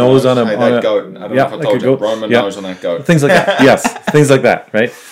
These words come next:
Speaker 1: 'cause the form doesn't come with that, so you
Speaker 2: Yes.
Speaker 1: gotta build it up. Things like that. So, and then once you then start skinning, you don't really need to take any measurements. It's really, in my opinion, other taxidermists might have different opinions, because I'll measure it up when it comes back from the tannery anyways.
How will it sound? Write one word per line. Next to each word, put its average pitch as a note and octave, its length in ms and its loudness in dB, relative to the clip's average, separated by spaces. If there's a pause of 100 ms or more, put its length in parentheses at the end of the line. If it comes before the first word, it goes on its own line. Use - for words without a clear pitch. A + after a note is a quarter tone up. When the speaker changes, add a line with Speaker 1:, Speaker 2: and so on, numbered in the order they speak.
(140)
Speaker 1:
'cause A#2 160 0
the G#2 60 -12
form A#2 260 -2
doesn't A2+ 260 -2
come A#2 180 -4
with A2+ 80 -2
that, A2+ 320 -2
so A#2+ 100 -6
you G2 60 0
Speaker 2:
Yes. G#2+ 100 0
Speaker 1:
gotta G2 100 -2
build G#2 200 0
it G2 60 -2
up. F#2+ 280 -6
Things G#2+ 200 -6
like F2 100 -8
that. E2 180 -12 (380)
So, A2 320 2
and B2+ 140 -2
then C3+ 200 4
once C3 200 -2
you A#2+ 60 -16
then C3 160 -2
start C3 260 0
skinning, C3 380 -4
you A2+ 80 -4
don't C#3+ 180 0
really D3 180 0
need C3+ 180 0
to A2+ 60 -6
take B2 220 -4
any A2+ 140 -2
measurements. A#2 480 -4
It's G2+ 120 -14
really, B2+ 300 -2
in G#2+ 300 -4
my A#2 180 0
opinion, G#2 380 -6 (180)
other G2 160 -8
taxidermists G2 480 -8
might G2 140 -8
have G2 180 -8
different G2+ 220 -12
opinions, F#2+ 360 -12 (320)
because A2+ 280 -4
I'll A#2+ 80 -2
measure A#2 340 -2
it G2+ 80 -4
up F#2+ 160 -8
when F#2+ 140 -8
it F#2 80 -14
comes F#2 160 -12
back F2 220 -10
from F#2 80 -16
the F2 60 -14
tannery E2 400 -12
anyways. F2 420 -14